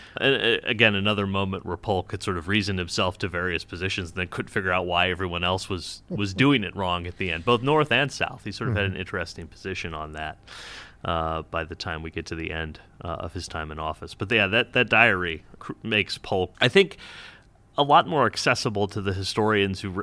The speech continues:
Speaker 1: who do the poll rankings than, than a lot of his, uh, contemporary colleagues in the
Speaker 2: And is it
Speaker 1: Oval
Speaker 2: because
Speaker 1: Office.
Speaker 2: maybe he doesn't have a memoir that conflicts some of this diary, and,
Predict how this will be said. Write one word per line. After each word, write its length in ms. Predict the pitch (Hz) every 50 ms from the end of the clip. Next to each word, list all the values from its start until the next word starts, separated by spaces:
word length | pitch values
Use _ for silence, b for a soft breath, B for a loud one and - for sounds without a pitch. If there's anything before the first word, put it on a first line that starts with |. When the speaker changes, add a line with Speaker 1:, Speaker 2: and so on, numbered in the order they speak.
| - -
Speaker 1:
who 120 | 101 104
do 120 | 92 110 107
the 100 | 95 92
poll 300 | - - - 110 107 107
rankings 580 | 110 107 107 110 107 123 120 123 117 107 - -
than, 260 | 101 92 92 92 -
than 300 | - 95 95 95 90 90 - -
a 80 | -
lot 240 | 95 98 98 104 104
of 240 | 98 92 92 107 - - -
his, 360 | 101 104 104 92 85 87 90
uh, 160 | 95 90 87 85 -
contemporary 840 | - 101 92 - 98 90 - 101 90 85 82 80 80 76 78 73 - -
colleagues 520 | - 107 92 87 85 82 82 80 - -
in 120 | 90 85
the 80 | 82 82 92 156
Speaker 2:
And 80 | 139 147
is 100 | 156 160
it 60 | 170
Speaker 1:
Oval 40 | 151
Speaker 2:
because 260 | 147 - - 143 135
Speaker 1:
Office. 40 | 131
Speaker 2:
maybe 180 | 135 131 135 123
he 80 | 139 135
doesn't 220 | 139 131 131 131
have 160 | 123 131 120
a 60 | 117 110
memoir 500 | 104 107 113 120 120 123 123 123 123 117
that 140 | 107 107 -
conflicts 720 | - 113 101 - - - 131 127 123 - - - - - -
some 220 | - - 135 127 127
of 60 | 127
this 160 | 127 123 120
diary, 560 | - 139 127 123 127 127 127 127 123 123 120
and, 580 | 110 104 104 104 101 101 104 104 110 123 135